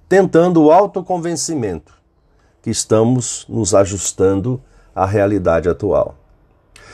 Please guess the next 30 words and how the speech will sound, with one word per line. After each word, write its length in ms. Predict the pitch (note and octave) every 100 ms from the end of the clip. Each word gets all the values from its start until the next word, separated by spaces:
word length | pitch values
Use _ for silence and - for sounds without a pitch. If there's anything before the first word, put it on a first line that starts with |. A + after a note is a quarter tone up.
| - -
Aqui 240 | D#3+ A#3+
não 120 | C4
me 100 | B3
refiro 500 | G3 E3 C3+ F3+ G#3
apenas 480 | F#3 C3+ D#3+ F#3 F#3
sobre 640 | - - F3 E3+ F3+ F#3+ F3
um 140 | E3+ F3
crono-, 340 | - F#3+ F#3+
um 120 | D3+ C3+
cronograma 720 | F3 F#3 F3 C#3+ D#3+ F3+ F3
diário, 680 | F3+ E3 E3 E3+ C3+ G2+ - _ _ -
seguir 520 | - F#3+ C#3 E3+ G3
uma 320 | F3 D#3+ D3
liturgia 640 | C#3+ C#3 C#3+ G#2+ C3 C3
rígida 760 | - C3 E3+ F3+ C3+ G#2+ G2 C#2 _ _ -
apenas 460 | G#2 - B2+ A#2 A2+
na 140 | G2+
forma, 580 | - F#2 F2 D2 - - _ _ _ _
mas 220 | A#2+ D3
sim 260 | - G3+ A3+
sobre 480 | - F3+ D#3 D#3+ C3 _ _
ao 160 | - C#3
fato 400 | - C#3+ E3+ E3
de 120 | D#3+
estar 320 | C#3 D#3+ E3
integralmente 720 | G3+ F#3 F#3 E3+ C#3 A#2+ A2+
presente 800 | C3 F3 D#3 C#3 D#3 F3 G3+ F#3 _ _ _ _
na 180 | B2 C3
porção 600 | C3 C#3 A#2 - D3 D3
exclusiva, 1200 | C#3 C3+ - B2 F#2 F2+ A2+ D#3+ F#3+ F3+ G#3 G3+